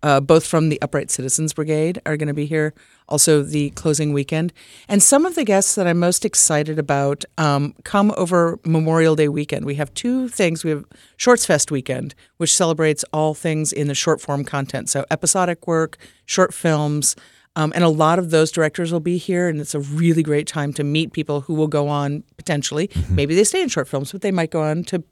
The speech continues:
Speaker 1: make feature films and, and move all of that forward. And then also it's our Indigenous Spotlight, working with Tracy Rector and the Fourth World Media Lab and Longhouse Media, um, to bring thirteen different, uh, mentees that she, Fourth World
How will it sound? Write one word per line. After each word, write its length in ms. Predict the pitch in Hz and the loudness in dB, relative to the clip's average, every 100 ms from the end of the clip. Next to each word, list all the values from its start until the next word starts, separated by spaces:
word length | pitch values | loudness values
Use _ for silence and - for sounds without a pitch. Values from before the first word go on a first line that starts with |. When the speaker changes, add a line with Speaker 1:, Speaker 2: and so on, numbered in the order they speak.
| _ | _
Speaker 1:
make 260 | 156 151 147 | -2 0 0
feature 220 | 151 151 | -2 -2
films 340 | 139 143 160 | 0 -2 0
and, 180 | 151 143 - - _ - | -2 -4 -8 -20 _ -2
and 180 | 160 | 2
move 160 | 151 147 | 4 2
all 160 | 143 143 | 2 0
of 80 | |
that 180 | 139 143 | -2 -4
forward. 480 | - 226 190 160 151 - - - | -2 0 4 2 0 -6 -20 -2
And 140 | 196 | 4
then 100 | 190 196 | 4 4
also 340 | 190 - 220 | 2 2 2
it's 160 | 208 185 | 2 2
our 140 | 165 151 | 2 2
Indigenous 580 | 151 151 156 165 156 | 0 -2 -2 0 2
Spotlight, 600 | - - 135 - 175 208 | 2 2 -2 -2 0 0
working 320 | - 156 160 151 | 0 -2 -2 -4
with 120 | 139 | -4
Tracy 300 | - 156 165 | -4 -2 -2
Rector 560 | 151 143 - 156 156 - | -2 -4 -2 0 0 -2
and 140 | 147 | -4
the 60 | 143 | -2
Fourth 320 | 160 147 - | -2 -2 0
World 160 | 147 | -2
Media 320 | 151 143 147 151 | -2 -2 0 2
Lab 400 | 151 151 151 - | 2 2 0 -2
and 360 | 147 139 143 139 | -4 -4 -4 -6
Longhouse 580 | 151 147 151 151 139 | -2 0 0 0 0
Media, 480 | 147 135 160 202 247 - _ - - _ | -2 -4 -2 0 -2 -6 _ -20 -20 _
um, 380 | 170 165 151 156 - | 2 4 4 0 -4
to 220 | - 208 | 0 2
bring 500 | 170 180 175 170 170 - - | 4 6 6 2 -2 -8 -2
thirteen 480 | 196 202 - 190 185 | 0 2 2 2 2
different, 580 | 175 165 - 165 156 147 - 170 - | 0 -4 -2 0 0 -4 -8 -12 -6
uh, 320 | 147 139 - - | -4 -2 -6 -4
mentees 840 | 170 175 170 - 190 170 151 143 | 0 2 2 0 -2 -2 -2 -2
that 180 | 165 - | -2 -4
she, 220 | - - 160 | -4 -6 -8
Fourth 340 | - 190 - | -4 -4 -2
World 280 | 185 175 | 0 0